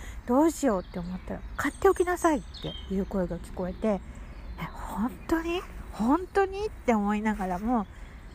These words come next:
でもこれすっごい気に入ったから買ってしまおうと思って、買ったらですね、なんと、私計算できてなくて、百ユーロ、あの、スニーカーと、えーと、その、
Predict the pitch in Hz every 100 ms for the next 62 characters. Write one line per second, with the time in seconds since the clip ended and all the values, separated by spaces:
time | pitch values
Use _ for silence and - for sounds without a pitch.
0 | - 254 226 240 247 - 196 - 349 -
1 | 285 233 - 226 180 - - - - 339
2 | 392 392 381 196 - 165 165 - - 185
3 | - - - - 208 - 359 269 185 196
4 | 175 202 311 262 175 - - - - 240
5 | - 294 294 302 285 - 190 175 - -
6 | 185 175 - - - - 311 311 349 359
7 | 330 208 - - - - - - - -
8 | - 202 185 - 202 214 214 190 170 -
9 | 311 214 - - - - - 196 - 151
10 | - - - - - - - - - -
11 | - - 165 143